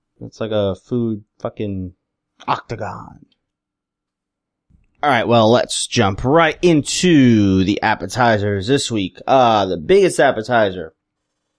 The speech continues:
There were four releases from W W E this week. Emma, which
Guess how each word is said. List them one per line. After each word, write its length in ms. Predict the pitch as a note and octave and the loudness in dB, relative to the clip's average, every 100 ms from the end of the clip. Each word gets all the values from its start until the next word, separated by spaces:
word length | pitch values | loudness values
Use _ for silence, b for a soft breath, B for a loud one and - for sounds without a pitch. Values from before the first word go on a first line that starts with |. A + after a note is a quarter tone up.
| _ _ _ _ _ | _ _ _ _ _
There 200 | B2+ B2+ | 0 2
were 220 | B2+ B2+ A2+ | 4 2 0
four 840 | - - E3+ F#3+ G3 D#3+ C#3+ C#3 | -4 -4 2 4 6 6 4 4
releases 840 | C3+ C3+ D3 D3+ C3 A#2+ A#2 A#2 | 2 2 0 -2 -2 0 0 -4
from 200 | - A#2 | -2 0
W 200 | A2+ A2 | 0 2
W 220 | A#2 A2 A2 | 2 2 0
E 40 | |
this 160 | A2 D#3 | 0 2
week. 240 | F#3 - - _ _ _ _ - | 0 -2 -20 _ _ _ _ -2
Emma, 480 | E3+ F#3 F#3+ G#3 F3 | 0 2 2 2 0
which 220 | C#3 | -2